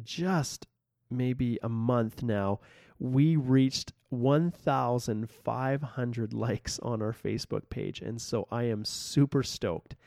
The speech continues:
It is awesome. Everybody has been sharing the, the resources that we've been providing, and it has, uh, it's just made it all worthwhile. I honestly didn't think, um, well, I just <laughs> wasn't sure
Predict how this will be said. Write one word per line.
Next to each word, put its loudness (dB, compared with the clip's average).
It 0
is 0
awesome. -2
Everybody 4
has 0
been -4
sharing 2
the, -2
the 2
resources 4
that 2
we've 2
been -4
providing, 0
and -2
it -2
has, -2
uh, 0
it's -2
just -2
made 6
it 4
all 6
worthwhile. 2
I 0
honestly 4
didn't 2
think, -2
um, -4
well, 2
I 0
just 0
<laughs> -2
wasn't 4
sure 4